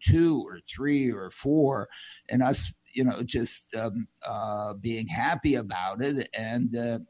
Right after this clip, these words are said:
and in a sense, uh, as we all know, ride sharing is the answer. If,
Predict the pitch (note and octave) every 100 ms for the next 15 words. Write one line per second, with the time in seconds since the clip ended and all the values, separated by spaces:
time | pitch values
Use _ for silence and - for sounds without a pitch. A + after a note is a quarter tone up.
0 | _ G2 A2+ A#2 A#2 B2 - - C#3+ C3+
1 | B2 - A2+ G#2+ F#2 A2+ A2 C3 C3+ C3+
2 | B2 A#2+ A#2 A2 - - - _ B2 B2+
3 | D3 C#3+ - B2+ B2+ B2+ A#2 A#2+ B2 -
4 | C3+ C3+ B2 A#2+ - - _ - - _
5 | _ - -